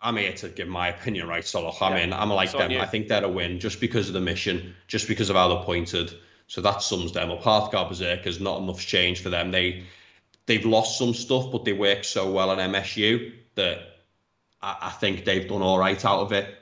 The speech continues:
Speaker 2: Mm.
Speaker 1: Hearth, Auric Hearthguard, definitely on a win with them. So, yeah, I, I, I think the army overall is, is come out of Sigmar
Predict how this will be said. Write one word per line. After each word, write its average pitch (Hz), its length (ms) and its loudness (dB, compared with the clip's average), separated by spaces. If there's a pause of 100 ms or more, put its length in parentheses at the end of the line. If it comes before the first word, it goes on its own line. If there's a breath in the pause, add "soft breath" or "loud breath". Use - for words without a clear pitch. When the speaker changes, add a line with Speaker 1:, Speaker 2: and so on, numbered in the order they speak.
(240)
Speaker 2:
Mm. 131 260 -12
Speaker 1:
Hearth, 214 320 4
Auric 104 240 0
Hearthguard, 92 560 -2
definitely 98 300 -4
on 87 100 -2
a 87 60 -2
win 87 260 -2
with 90 180 -4
them. 87 220 0 (300 loud breath)
So, 87 440 -2 (200 loud breath)
yeah, 123 320 2 (280 loud breath)
I, - 60 -8 (1300)
I, 151 160 6
I - 40 2
think - 240 0
the 151 80 2
army 113 640 2
overall 104 560 0
is, 95 580 -4 (380)
is 104 200 -8
come 110 220 -2
out 95 220 2
of 95 140 -6
Sigmar 92 960 0